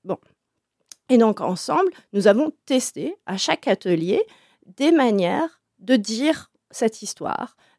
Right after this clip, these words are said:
Donc, nous avons, en fait, invité les personnes à toucher les œuvres d'art, ce qui est assez rare. Et ça, pour nous, c'était très important aussi de rendre accessible à tout un chacun l'œuvre d'art par le toucher, euh, dans le respect de la conservation préventive,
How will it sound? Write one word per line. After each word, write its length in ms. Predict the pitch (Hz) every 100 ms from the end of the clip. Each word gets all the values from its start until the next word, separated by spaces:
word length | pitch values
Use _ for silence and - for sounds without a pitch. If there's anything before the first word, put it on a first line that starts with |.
| -
Donc, 140 | 185 -
nous 240 | 208 190 185
avons, 400 | 180 190 202 -
en 140 | -
fait, 260 | - 220 -
invité 500 | 220 226 220 - 294
les 120 | 294
personnes 520 | - 170 - 196 262 330 - _ -
à 120 | 175
toucher 640 | - 269 247 - 233 233 _
les 220 | 180 175 160
œuvres 240 | 143 147
d'art, 300 | 113 392 392
ce 80 | -
qui 100 | -
est 120 | -
assez 240 | 226 139
rare. 340 | 131 160 285 381 165 _ _
Et 160 | 185 165
ça, 180 | -
pour 160 | - -
nous, 100 | 190
c'était 280 | 190 - -
très 340 | - - 294 247
important 500 | 208 180 - 196 165
aussi 340 | - - 208 _ _ -
de 60 |
rendre 340 | 170 180 220 185
accessible 720 | 170 - 151 - - 196 175
à 100 | 180
tout 160 | - 196
un 120 | 180 165
chacun 400 | 151 147 156 139
l'œuvre 260 | 131 156
d'art 260 | 147 160 -
par 300 | - 190 175
le 120 | 139
toucher, 420 | _ 147 - 302 _ - - - -
euh, 160 | 165 -
dans 120 | 180 185
le 100 | 165
respect 340 | 151 - 165
de 60 | 151
la 80 |
conservation 600 | - - 120 139 - 160
préventive, 800 | 147 - 151 123 - - 330 359